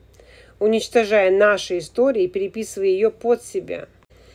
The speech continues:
Кстати, пожалуйста, из французских слов вы имеете, например, ну, тут просто читаю комментарии, культура — это не ваше слово, литература — не ваше слово, поэт —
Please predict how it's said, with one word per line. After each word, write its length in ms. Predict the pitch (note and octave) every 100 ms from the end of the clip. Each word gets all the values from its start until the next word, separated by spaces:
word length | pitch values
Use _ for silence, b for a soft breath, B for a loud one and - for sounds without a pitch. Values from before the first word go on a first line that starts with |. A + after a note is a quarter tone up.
| b
Кстати, 240 | - A#3+ G#3+
пожалуйста, 480 | A3 G#3+ A#3 A3+ G#3
из 180 | A3
французских 580 | - A#3 A3+ A#3 - A3
слов 320 | - C4+ C#4+
вы 180 | G#3 G#3+
имеете, 380 | G#3 G3+ F#3 F#3
например, 500 | F#3 F3 F3+ F3+ E3
ну, 120 | F3+ F3+
тут 160 | -
просто 300 | - D3+ D#3+
читаю 260 | D#3 - E3+
комментарии, 480 | F3 F#3 A#3+ A3 F3+
культура — 800 | - D4 D4 - F#3+ F3 E3+ D#3+
это 200 | F#3 F#3
не 100 | F3+
ваше 260 | F3 E3 E3+
слово, 380 | - E3+ D#3
литература — 800 | D#3+ G#3 C#4 - G3 F3 F3+ E3+
не 160 | F3 G3+
ваше 280 | F3 E3 D3+
слово, 340 | - F3 D#3+
поэт — 600 | E3 C#4 C4 F#3 D#3+ E3+